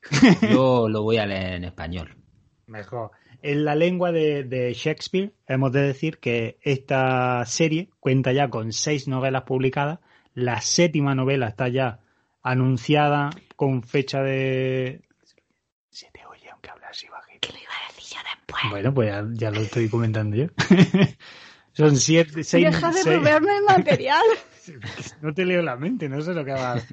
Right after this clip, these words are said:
Speaker 1: <laughs>
Speaker 2: Pero eso, son seis novelas publicadas ya en la lengua de Shakespeare, séptima novela anunciada para este dos mil veintiuno. Y, y bueno, mm, eh, veremos, a ver qué, qué, qué nos parece, si nos gusta, si no nos gusta. Desde luego,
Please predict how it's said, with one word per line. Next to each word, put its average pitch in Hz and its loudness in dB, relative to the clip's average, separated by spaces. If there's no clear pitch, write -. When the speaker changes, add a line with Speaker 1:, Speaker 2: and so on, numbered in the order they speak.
Speaker 1:
<laughs> - -20
Speaker 2:
Pero 147 2
eso, 127 -2
son 170 -2
seis 190 -2
novelas 165 -2
publicadas 139 -6
ya 131 -6
en 127 -8
la 123 -10
lengua 131 -8
de 117 -10
Shakespeare, 160 -14
séptima 143 -4
novela 131 -4
anunciada 123 -2
para 113 -6
este 123 -8
dos 120 -6
mil 120 -6
veintiuno. 117 -4
Y, 123 0
y 117 0
bueno, 110 -2
mm, 123 -4
eh, 117 -6
veremos, 117 -2
a 107 -8
ver 123 -2
qué, 120 -2
qué, 117 -4
qué 131 -2
nos 123 -2
parece, 160 0
si 110 -6
nos 110 -6
gusta, 143 -2
si 127 0
no 123 -2
nos 117 -4
gusta. 151 0
Desde 120 0
luego, 139 2